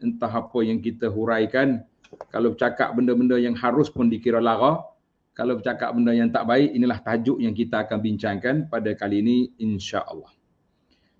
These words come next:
Jadi para jemaah sekalian, bagi jemaah yang ada, ada kitab, kitab yang ada gambar di, di belakang saya tu. Nama dia Al-Arba'un fi Rad'il Mujrim an Sabbil Muslim.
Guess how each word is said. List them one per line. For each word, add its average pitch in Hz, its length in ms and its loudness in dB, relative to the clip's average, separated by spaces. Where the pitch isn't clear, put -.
Jadi 147 180 10
para 147 220 6
jemaah 135 240 2
sekalian, 120 420 2
bagi 123 300 0
jemaah 135 240 -2
yang 123 240 0
ada, 127 240 -2
ada 120 240 -2
kitab, 107 640 -8
kitab 117 400 -6
yang 117 160 -2
ada 113 240 -4
gambar 107 400 -4
di, 104 320 -2
di 104 80 -10
belakang 101 320 -10
saya 104 160 -4
tu. 98 160 -6
Nama 139 400 0
dia 156 480 2
Al-Arba'un 135 1040 -2
fi 135 160 4
Rad'il 131 480 -2
Mujrim 127 560 0
an 120 160 -4
Sabbil 127 400 -2
Muslim. 107 480 -2